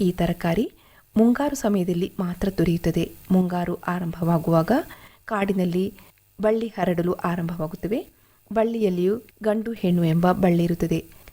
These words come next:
ಹೆಣ್ಣು ಬಳ್ಳಿ ಹೂ ಬಿಟ್ಟು ಮಿಡಿ ಕಟ್ಟಿದರೆ ಗಂಡು ಬಳ್ಳಿ ಹೂವನ್ನಷ್ಟೇ ಬಿಡುತ್ತದೆ. ಇದನ್ನು ಕೊಡವ ಭಾಷೆಯಲ್ಲಿ ಪಾವಕ್ಕೆ, ಕನ್ನಡದಲ್ಲಿ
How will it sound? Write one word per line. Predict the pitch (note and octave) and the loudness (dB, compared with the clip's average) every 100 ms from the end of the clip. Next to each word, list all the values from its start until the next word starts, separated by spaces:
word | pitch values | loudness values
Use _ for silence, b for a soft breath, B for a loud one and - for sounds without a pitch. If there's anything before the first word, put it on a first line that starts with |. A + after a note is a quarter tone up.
| B - | B -2
ಹೆಣ್ಣು | A#3+ C4+ | 0 2
ಬಳ್ಳಿ | A#3+ G3 F3+ G3+ | 2 2 2 -2
ಹೂ | A#3+ - A3 | -4 0 2
ಬಿಟ್ಟು | G3 F#3 F3+ G3 - - | 2 2 2 2 0 2
ಮಿಡಿ | G3 G3 | 4 4
ಕಟ್ಟಿದರೆ | F3+ E3+ D#3+ F3+ B3 C4+ - - | 0 0 0 0 0 -2 -6 -4
ಗಂಡು | G3+ A3 A3+ | -2 -2 -4
ಬಳ್ಳಿ | F3+ E3+ G3 | -2 2 0
ಹೂವನ್ನಷ್ಟೇ | G3 F#3 F3+ F3 F3 - A#3 C4 F#3+ | 2 0 0 -2 -4 -2 -2 -2 0
ಬಿಡುತ್ತದೆ. | F3+ - E3+ F3 - b b b b | 0 0 0 0 -2 b b b b
ಇದನ್ನು | A3 F#3 F3+ F3 | 0 2 2 0
ಕೊಡವ | F3 F3+ F3 | 0 2 2
ಭಾಷೆಯಲ್ಲಿ | F3+ - F3+ E3 F#3 D#4 B B B - | 0 -2 0 2 2 0 B B B -10
ಪಾವಕ್ಕೆ, | G3 F#3+ F3+ - G3 B3 - - - | -8 -8 -10 -2 0 0 -6 -20 -14
ಕನ್ನಡದಲ್ಲಿ | F#3 F3+ F3+ F#3 E3+ F3+ - | -10 -2 0 0 -2 -4 -4